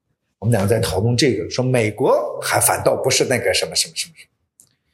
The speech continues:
我说主要是澳大利亚的白人太多，他会对你呢，哎，有所包容，对不对？好，反过来说，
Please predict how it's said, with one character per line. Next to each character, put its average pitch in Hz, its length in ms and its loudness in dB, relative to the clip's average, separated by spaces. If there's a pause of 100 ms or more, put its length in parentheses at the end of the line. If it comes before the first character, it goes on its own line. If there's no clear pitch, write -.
(280)
我 98 80 -6
说 120 120 0
主 107 140 -2
要 117 80 2
是 143 80 -2
澳 135 100 2
大 139 180 0
利 151 100 2
亚 143 120 4
的 - 380 -6
白 92 140 -2
人 139 200 0
太 143 180 -6
多， 143 280 -8 (840)
他 120 100 -2
会 123 160 0
对 147 160 0
你 98 160 -2
呢， 95 180 -6 (100)
哎， 107 80 2
有 120 200 0
所 113 160 -4
包 147 320 0
容， 113 360 -8
对 151 100 0
不 147 60 -4
对？ 135 220 -2 (280)
好， - 320 -8 (160)
反 90 360 0
过 180 140 2
来 95 180 0
说， 92 300 -2